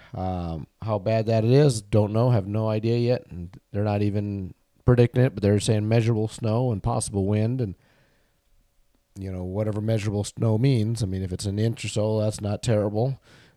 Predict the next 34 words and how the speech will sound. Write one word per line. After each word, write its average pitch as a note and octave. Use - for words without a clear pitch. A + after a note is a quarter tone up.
Wind A2
can G2+
create A2+
issues. A#2
Um, E2
thing C#3
is, C#3
the A#2+
state D3
tournament's C3+
gonna B2+
go B2
on C3+
no C3
matter C3
what. D3
So, G2
uh, F#2+
if G2+
it's G#2
a G2+
extreme C3
blizzard, C#3+
we're B2
gonna A#2+
have B2
to A2+
find A#2+
a -
way B2
to B2+
get D3+
there. E2+
Uh, E2